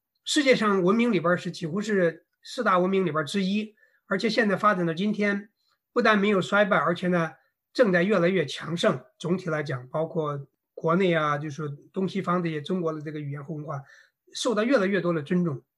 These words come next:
在这种情况下呢，我们就越来越意识到了，我们要以身作则，把我们自己的语言和文化首先要传播给我们自己的孩子，让我们自己的孩子呢，从我们这种古老的文化里边儿呢获得自信。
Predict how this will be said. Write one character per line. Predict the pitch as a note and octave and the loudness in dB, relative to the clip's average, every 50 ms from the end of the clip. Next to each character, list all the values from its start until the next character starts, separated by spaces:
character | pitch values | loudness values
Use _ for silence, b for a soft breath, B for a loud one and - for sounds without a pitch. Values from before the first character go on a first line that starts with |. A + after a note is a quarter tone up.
| _ _ _ _ _ _ _ _ _ _ _ - | _ _ _ _ _ _ _ _ _ _ _ 0
在 | B3+ B3+ | 2 4
这 | B3 D#4 C#4+ | 4 4 4
种 | B3 G#3+ | 4 2
情 | - - G3+ | 2 2 2
况 | G#3 A3 A3 | 2 4 4
下 | G#3 G#3 G3 | 4 4 4
呢， | F3+ E3 | 4 2
我 | D3+ D3 D#3 | 2 0 -2
们 | E3+ F#3 | -4 -2
就 | F#3+ F#3+ | -4 -2
越 | F#3+ A3+ A#3+ G3 | -2 0 0 0
来 | F3 | 0
越 | E3+ F3+ F#3 F3+ | 0 0 -2 -2
意 | F3 F#3+ G3 | -2 -2 -4
识 | D3+ - - F3 | -6 -6 -4 -4
到 | E3 | -4
了， | D3+ C#3+ C#3 C3 | -2 -4 -4 -6
我 | C3 C#3+ | -6 -6
们 | D3 F3+ G#3+ A3 _ _ | -4 -6 -6 -8 _ _
要 | F#3+ E3 D#3 | -6 -6 -4
以 | D3 C#3+ C3+ | -4 -4 -6
身 | - F3 E3+ F3 | -4 -4 -2 -2
作 | F3 F3+ D3 C3 | -2 -2 -2 -4
则， | - A#2+ - A2+ - _ _ - | -6 -10 -14 -18 -20 _ _ -4
把 | E3+ F#3 | -2 0
我 | F#3 D#3 C3+ B2 | 0 -2 -4 -6
们 | B2 D#3 F#3+ | -6 -6 -6
自 | - - - | -6 -8 -8
己 | E3+ E3+ | -6 -6
的 | D3+ D3+ | -6 -6
语 | C#3+ C3 | -6 -8
言 | C3 C3+ C#3 | -8 -8 -10
和 | C3+ E3 D3 | -10 -10 -12
文 | D3 C#3+ | -12 -10
化 | D3 C#3+ | -10 -12
首 | C3+ - E3 C3+ B2+ | -12 -10 -12 -10 -10
先 | F3+ | -8
要 | F#3 E3+ | -8 -10
传 | C#3+ - - E3+ D#3+ E3 | -10 -12 -10 -8 -8 -6
播 | D#3+ D#3+ | -6 -6
给 | E3 F#3 | -6 -6
我 | E3 C3 B2 | -6 -8 -8
们 | C#3 C#3+ | -10 -10
自 | - - F3+ | -10 -10 -10
己 | C#3+ C#3 | -8 -8
的 | C3+ C3+ | -10 -10
孩 | - - - B2 | -12 -14 -18 -18
子， | B2+ B2+ - b b b b b b b | -18 -20 -20 b b b b b b b
让 | b G#3 G#3 G3+ | b 4 4 4
我 | G3+ A3 | 4 2
们 | B3 | 2
自 | - F4 D4+ | 2 2 4
己 | C#4 G#3+ | 4 2
的 | F#3 C#3 | 0 0
孩 | - E3 D#3+ F3 | 0 2 0 2
子 | F3+ F3+ | 2 0
呢， | E3 D3 C#3 C3+ B B B B B | 0 0 -2 -4 B B B B B
从 | - - A3 C4 C4 | -8 -4 -4 -2 -2
我 | F3+ D3+ | -2 -2
们 | D3+ F#3 | -4 -4
这 | G#3 A3 G3 | -2 -2 -2
种 | F3+ D#3 C#3 | -2 -2 -2
古 | - D#3+ F3 | -2 -2 0
老 | G#3 F3 D3+ | 0 0 0
的 | C#3+ C#3 | -2 -2
文 | C#3+ E3+ | -4 -4
化 | E3+ F3 F3 | -2 -2 -2
里 | D3+ C3+ | -2 -2
边 | C3 | -4
儿 | C#3+ C#3 | -4 -6
呢 | C3+ | -6
获 | - - F3 C#3 | -4 -4 -4 -4
得 | C#3+ D#3 - | -4 -6 -6
自 | - A3+ G3 | -6 -6 -6
信。 | - - A3+ F3 C3 - | -4 -4 -4 -6 -6 -8